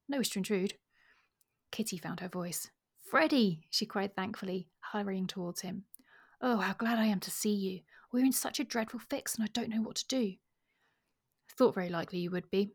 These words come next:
said Freddie. "Not sure, mind you, but I'd a strong notion you'd forgot to buy the special license."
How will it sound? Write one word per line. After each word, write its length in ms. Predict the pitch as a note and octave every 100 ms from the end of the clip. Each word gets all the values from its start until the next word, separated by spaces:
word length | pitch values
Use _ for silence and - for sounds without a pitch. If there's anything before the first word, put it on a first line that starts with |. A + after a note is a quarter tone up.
| _
said 280 | - F#3 -
Freddie. 320 | F3+ F#3 G#3 - _ -
"Not 180 | E4+
sure, 200 | - D4+
mind 220 | F#3 F3 F3
you, 260 | F#3 A#3 -
but 80 | A3+
I'd 120 | A#3
a 40 | A#3+
strong 300 | - D4+ G#3
notion 460 | E3+ - G#3 A#3 -
you'd 160 | A3
forgot 280 | - - -
to 80 | -
buy 160 | A3+ A3+
the 60 |
special 320 | - - -
license." 500 | G#3 F3 - G3+ -